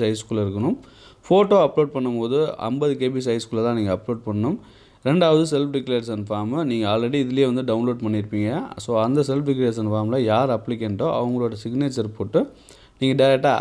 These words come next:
ஆட் பண்ணுங்க. So, அந்த செல்ஃப் டிக்ளரேஷன் ஃபார்மை ஸ்கேன் பண்ணி நீங்க செ-, செலக்ட் பண்ணிட்டு அப்லோட் அப்படிங்கிறத கொடுத்தீங்கன்னா அது டி-, டிஃபால்ட்டா வந்து உங்களுக்கு அப்லோட் ஆயிரும். So, அடுத்தது மூணாவதா வந்து பார்த்தீங்கன்னா மேரேஜ் சர்டிஃபிகேட்டு இல்லைன்னா அவங்களுடைய ஓட்டர் ஐ டி, பாஸ்போர்ட் இந்த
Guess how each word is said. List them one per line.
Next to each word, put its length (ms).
ஆட் 220
பண்ணுங்க. 260
So, 80
அந்த 160
செல்ஃப் 220
டிக்ளரேஷன் 400
ஃபார்மை 280
ஸ்கேன் 320
பண்ணி 280
நீங்க 160
செ-, 100
செலக்ட் 300
பண்ணிட்டு 260
அப்லோட் 300
அப்படிங்கிறத 340
கொடுத்தீங்கன்னா 380
அது 120
டி-, 80
டிஃபால்ட்டா 420
வந்து 160
உங்களுக்கு 300
அப்லோட் 320
ஆயிரும். 300
So, 60
அடுத்தது 340
மூணாவதா 380
வந்து 160
பார்த்தீங்கன்னா 360
மேரேஜ் 320
சர்டிஃபிகேட்டு 540
இல்லைன்னா 260
அவங்களுடைய 360
ஓட்டர் 240
ஐ 100
டி, 60
பாஸ்போர்ட் 480
இந்த 120